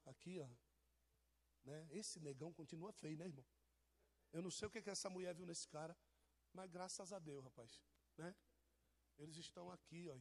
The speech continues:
E você tá, você tá buchuda de novo. Sangue de Jesus tem poder. Você não dá um tempo, né, rapaz?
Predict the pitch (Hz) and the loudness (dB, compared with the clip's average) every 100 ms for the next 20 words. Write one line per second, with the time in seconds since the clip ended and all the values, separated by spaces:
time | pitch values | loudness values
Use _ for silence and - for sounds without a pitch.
0 | - - - - - - - - 151 165 | -6 -18 -20 -20 -20 -20 -20 -10 -6 -4
1 | 196 - 196 - - - - 160 190 190 | -2 -2 -2 -4 -14 -14 -10 -6 -4 -4
2 | - 196 196 220 165 143 113 - - - | -4 -2 -2 -2 -2 -2 -6 -14 -20 -20
3 | - - - - - - 165 175 170 156 | -20 -20 -20 -20 -10 -4 0 0 0 -2
4 | 160 160 139 151 151 156 151 156 143 139 | -2 -2 -2 -4 -6 -6 -4 -4 -2 -2
5 | 147 170 180 160 196 226 175 156 175 233 | 0 0 2 4 4 4 2 2 4 4
6 | 151 | 2